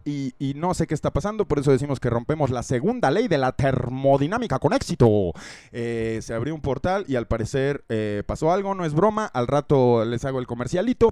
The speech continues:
pero ¿de qué chingados venimos a hablar hoy y cómo se llama el video, señor doctor?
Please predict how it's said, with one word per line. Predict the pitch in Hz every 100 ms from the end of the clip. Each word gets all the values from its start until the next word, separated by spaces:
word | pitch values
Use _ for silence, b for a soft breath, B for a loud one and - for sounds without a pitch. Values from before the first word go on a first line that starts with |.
| -
pero | 233 247 262 277 - - _ _ _ _ _ _
¿de | 151 151
qué | 185 185
chingados | - 151 131 127 120 104
venimos | 107 113 123 110
a |
hablar | 110 120
hoy | 131 -
y | 139
cómo | - 139
se | 135 131
llama | 131 151
el | 135
video, | 120 139 156
señor | 151 117 117 143
doctor? | 131 101 - - 131 113 -